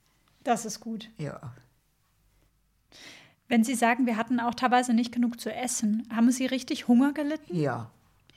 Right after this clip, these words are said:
Speaker 2: Ich hab viel hier gegeben. Ich weiß, ich kriegte von meinem Opa jedes Jahr zu Weihnachten ein Schmuckstück mit einem Widder. Kriegten wir alle, meine Mutter, ich und meine Tante und meine Cousine.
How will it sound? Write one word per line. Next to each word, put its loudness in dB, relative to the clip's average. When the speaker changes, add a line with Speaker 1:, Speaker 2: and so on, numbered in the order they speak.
Speaker 2:
Ich -10
hab -6
viel -6
hier -2
gegeben. -6
Ich -12
weiß, -6
ich -10
kriegte -10
von -8
meinem -8
Opa -8
jedes -8
Jahr -10
zu -14
Weihnachten -10
ein -6
Schmuckstück -10
mit -6
einem -4
Widder. -4
Kriegten -6
wir -2
alle, -4
meine -8
Mutter, -4
ich -8
und -12
meine -8
Tante -6
und -10
meine -8
Cousine. -12